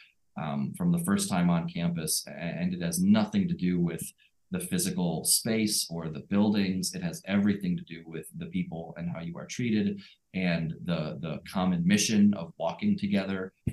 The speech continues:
as a university system, um, where from day one, it sounds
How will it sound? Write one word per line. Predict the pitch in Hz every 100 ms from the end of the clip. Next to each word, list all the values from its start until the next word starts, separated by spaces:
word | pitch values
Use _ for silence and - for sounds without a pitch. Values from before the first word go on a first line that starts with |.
| -
as | 87 87 85 -
a | - 90
university | 87 87 85 80 87
system, | - 87 - 80 80 82 _ _ -
um, | 80 80 76
where | 90 98 92 87 -
from | 101 92 87
day | 95 104
one, | 101 101 95 92
it | -
sounds | - 87 87 85 85 -